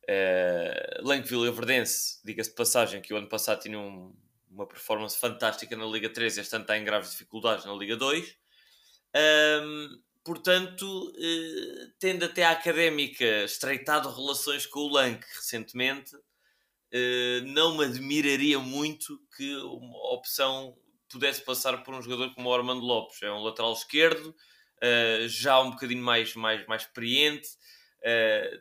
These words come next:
tem doze participações curtas, eh, em quinze jogos, eh, do Lanque. Parece-me que não é um indispensável para a equipa e que talvez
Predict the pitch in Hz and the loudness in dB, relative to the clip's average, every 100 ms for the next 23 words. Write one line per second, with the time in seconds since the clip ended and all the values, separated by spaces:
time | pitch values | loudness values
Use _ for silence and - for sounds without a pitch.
0 | - 151 151 147 135 147 139 - - 127 | -2 0 0 0 0 2 2 -2 -4 -8
1 | - 117 123 120 120 120 - 127 123 120 | -8 -8 -6 -4 -4 -6 -10 -10 -4 -4
2 | 110 - - _ _ - 104 85 62 113 | -4 -8 -18 _ _ 0 2 2 -2 -4
3 | 113 - 127 113 - 117 107 - - - | -8 -12 -8 -6 -2 2 2 0 -14 -10
4 | 101 95 92 90 90 90 110 107 98 90 | -6 -4 -4 -6 -8 -8 -2 -2 -2 -8
5 | - _ _ _ _ _ - 117 113 123 | -20 _ _ _ _ _ 0 2 2 -2
6 | 120 123 120 117 120 117 123 120 - 127 | -6 -2 0 0 -4 -6 -8 -8 -4 -2
7 | 117 120 120 123 127 127 127 135 131 135 | 2 2 2 0 4 4 4 -6 -8 -8
8 | - 123 123 - 120 113 113 107 - | -8 -10 -8 0 2 2 0 -2 -10